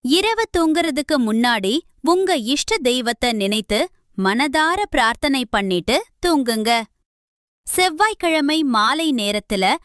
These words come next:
நீங்க செய்யக்கூடிய ஒரு முக்கியமான பரிகாரம் என்னன்னு பார்க்கலாம். ஒரு எலுமிச்சை, ரெண்டு கிராம்பு, ஒரு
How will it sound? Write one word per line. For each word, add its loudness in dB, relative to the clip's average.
நீங்க 2
செய்யக்கூடிய -2
ஒரு 2
முக்கியமான 0
பரிகாரம் 0
என்னன்னு 2
பார்க்கலாம். 0
ஒரு 2
எலுமிச்சை, 0
ரெண்டு 0
கிராம்பு, 0
ஒரு 0